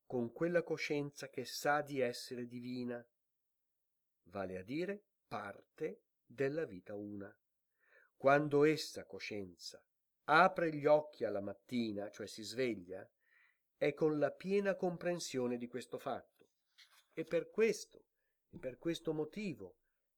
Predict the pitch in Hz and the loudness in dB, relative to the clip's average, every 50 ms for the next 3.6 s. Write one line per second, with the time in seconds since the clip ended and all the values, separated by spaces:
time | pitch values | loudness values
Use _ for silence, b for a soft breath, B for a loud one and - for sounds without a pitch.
0 | _ _ - - 139 156 160 - - 131 120 120 - - 131 123 - - 214 240 | _ _ 2 4 6 6 6 2 -2 -6 -6 -6 -6 -6 -6 -6 2 4 4 4
1 | 226 196 165 - - 147 147 - - 175 151 147 139 139 139 - 135 131 143 151 | 4 4 2 0 0 -6 -6 -2 -2 0 0 0 0 -2 -2 -4 -4 -2 0 0
2 | 175 165 123 107 101 - 120 113 - 120 120 120 - - - 127 113 - - - | 0 0 0 -4 -8 -6 -8 -8 -6 -6 -8 -6 -8 -8 -10 -10 -10 -10 -8 0
3 | 180 185 180 139 110 104 101 _ - 113 117 - | 0 0 0 0 -4 -8 -10 _ -12 -12 -12 -12